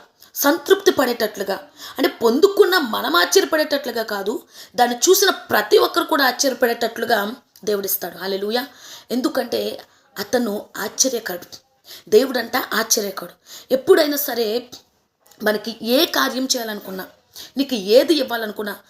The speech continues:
ది బెస్ట్ ఇస్తాడు దేవుడు. ఈ టైంలో నువ్వు పొందుకోకపోవచ్చు, ఈ టైంలో నీకు వివాహం జరగకపోవచ్చు, ఈ టైంలో నీకు గర్భఫలం రాకపోవచ్చు, ఈ టైంలో నీకు సమృద్ధి లేకపోవచ్చు, కానీ గాడ్స్ టైమ్ ఉంటది ఒక టైమ్.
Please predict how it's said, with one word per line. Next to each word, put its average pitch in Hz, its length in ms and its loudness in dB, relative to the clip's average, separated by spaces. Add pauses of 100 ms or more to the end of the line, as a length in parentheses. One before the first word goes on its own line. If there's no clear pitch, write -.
(160)
ది 233 140 -2
బెస్ట్ 220 560 2
ఇస్తాడు 214 320 -4
దేవుడు. 185 260 -6 (500)
ఈ - 60 -4
టైంలో 294 760 0 (460)
నువ్వు 202 220 -6
పొందుకోకపోవచ్చు, 233 1040 -2 (280)
ఈ 220 60 0
టైంలో 247 560 2
నీకు 233 180 -6
వివాహం 226 360 -4
జరగకపోవచ్చు, 196 840 -6 (360)
ఈ 233 60 -2
టైంలో 233 680 2 (300)
నీకు 240 360 -4
గర్భఫలం 233 440 -4
రాకపోవచ్చు, 202 640 -4 (320)
ఈ 247 80 -4
టైంలో 247 720 0 (320)
నీకు 220 120 -6
సమృద్ధి 226 440 -6
లేకపోవచ్చు, 190 600 -6 (580)
కానీ 254 500 -2 (340)
గాడ్స్ - 380 -2
టైమ్ 269 240 -2
ఉంటది 220 220 -8
ఒక 208 100 -6
టైమ్. 196 280 -8